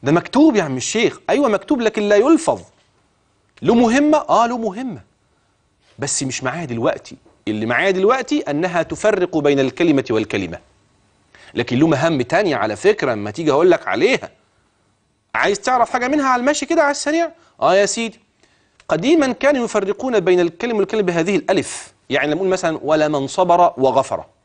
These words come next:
فيه عطف، صح؟ طيب، "وإذا ما غضبوا هم يغفرون". أعرف بقى إن غضبوا كلمة إزاي وهم كلمة إزاي، وأفرق بينها وبين "وإذا كالوهم أو وزنوهم". آه، مش وقته بقى.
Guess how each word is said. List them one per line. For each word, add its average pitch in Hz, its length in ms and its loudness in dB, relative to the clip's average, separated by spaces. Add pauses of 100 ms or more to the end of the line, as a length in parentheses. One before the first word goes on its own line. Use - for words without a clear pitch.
(360)
فيه 190 200 4
عطف، 214 380 0 (100)
صح؟ - 280 -2 (540)
طيب، 117 240 -4 (300)
"وإذا 233 460 2
ما 202 220 2
غضبوا 240 720 0 (140)
هم 208 280 0
يغفرون". 139 580 0 (640)
أعرف 190 360 2
بقى 185 220 0
إن 165 140 -2
غضبوا 180 320 2
كلمة 208 340 0
إزاي 208 500 0
وهم 175 280 2
كلمة 180 320 0
إزاي، 123 440 -2 (420)
وأفرق 202 480 0
بينها 202 300 0
وبين 196 180 4
"وإذا 190 380 2
كالوهم 190 640 0
أو 160 220 2
وزنوهم". 135 540 -2 (920)
آه، 127 120 2
مش 139 200 -4
وقته 123 260 0
بقى. - 240 -6